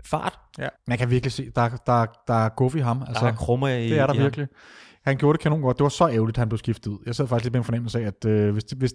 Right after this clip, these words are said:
Speaker 2: hvis, hvis, hvis vi kunne have et mål, så ville det, så ville det nok komme fra ham på en eller anden måde.
Speaker 1: Ja.
Speaker 2: Og så går
Speaker 1: Du
Speaker 2: han
Speaker 1: sagde
Speaker 2: ud.
Speaker 1: det med det samme. Lige
Speaker 2: Ja.
Speaker 1: så snart han tog sig til løsning, så
Speaker 2: Ja.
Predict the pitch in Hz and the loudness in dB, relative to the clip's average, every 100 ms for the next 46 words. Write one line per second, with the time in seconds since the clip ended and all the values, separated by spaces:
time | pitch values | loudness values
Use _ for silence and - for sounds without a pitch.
0 | _ 139 - 151 175 151 170 175 180 175 | _ -6 -4 -2 0 -2 0 4 4 6
1 | 165 151 165 156 143 - - 160 147 139 | 2 0 -2 -2 -4 -10 -6 -2 2 2
2 | - 143 156 127 156 165 151 127 117 113 | 2 0 2 2 2 0 2 2 4 2
3 | 113 110 - - - _ - 127 151 143 | 0 -4 -6 -14 -20 _ -8 -4 2 4
4 | 131 131 127 127 104 - 101 131 143 117 | 6 6 6 4 0 0 0 -2 -4 -2
5 | 147 123 113 120 110 120 104 113 98 - | -2 -2 -2 -2 -4 -4 -4 -6 -6 -8
6 | 98 107 - _ _ - | -8 -10 -10 _ _ -18